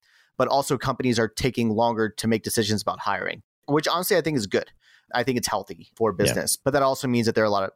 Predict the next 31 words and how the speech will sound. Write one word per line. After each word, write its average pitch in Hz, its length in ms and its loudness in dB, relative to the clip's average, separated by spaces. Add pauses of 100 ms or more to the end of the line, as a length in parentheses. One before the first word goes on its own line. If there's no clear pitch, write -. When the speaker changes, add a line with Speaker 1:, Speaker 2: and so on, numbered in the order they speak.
Speaker 1:
probably 123 720 2
it's 127 160 0
going 123 200 2
both 104 180 0
ways. - 300 -2 (320)
People 170 220 4
have 180 100 2
been 160 160 4
laid 143 160 4
off 127 180 2
who 135 80 0
are 123 60 4
now 120 140 2
freelancing, 101 720 2
and 117 120 2
then 120 80 4
there 113 120 4
are 98 60 0
freelancers 135 680 2
who 131 80 4
have 113 120 2
lost 110 460 -2
clients 120 540 -2
who 123 100 2
are 110 80 4
now 110 160 2
thinking 110 260 -2
about 104 140 0
a 101 60 -4
full-time 101 360 -4
job. 98 520 0